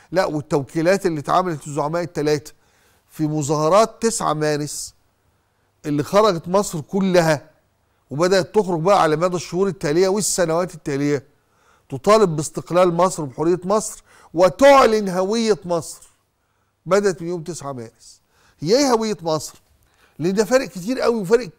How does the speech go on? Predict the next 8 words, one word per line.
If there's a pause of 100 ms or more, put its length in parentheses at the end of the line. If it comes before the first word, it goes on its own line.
يعني
مهم
للغاية. (960)
واحنا
بنتكلم
عن
الأسعار
النهاردة،